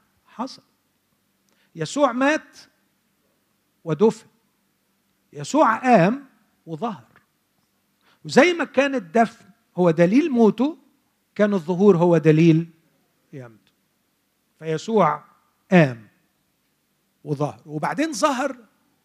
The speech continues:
ظهر لصفا، ظهر لاثني عشر،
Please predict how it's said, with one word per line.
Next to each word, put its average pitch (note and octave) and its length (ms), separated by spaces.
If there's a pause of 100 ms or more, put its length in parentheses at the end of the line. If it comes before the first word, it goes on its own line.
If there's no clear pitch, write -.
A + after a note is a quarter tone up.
(400)
ظهر A3 220
لصفا، A3 420 (1000)
ظهر G3+ 260
لاثني G3+ 360
عشر، F3+ 360